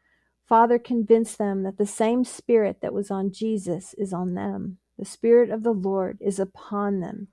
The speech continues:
giving them courage, boldness, wisdom, understanding, counsel, might,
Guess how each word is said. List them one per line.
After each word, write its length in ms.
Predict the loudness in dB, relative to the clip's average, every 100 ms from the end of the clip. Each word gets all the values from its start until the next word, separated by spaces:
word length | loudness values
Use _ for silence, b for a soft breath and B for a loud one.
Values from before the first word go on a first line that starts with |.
| _
giving 320 | 0 2 0
them 160 | -2
courage, 580 | -4 -4 0 0 0 -6 0
boldness, 640 | 4 4 4 2 0 -4 -6
wisdom, 720 | 2 4 4 0 -4 -4 -4
understanding, 1080 | -4 0 2 0 -2 -6 -2 -2 -2 -4 -6 -14 _ _ _
counsel, 600 | -2 0 0 -2 -8 -6
might, 640 | -4 -2 0 -2 -6 -18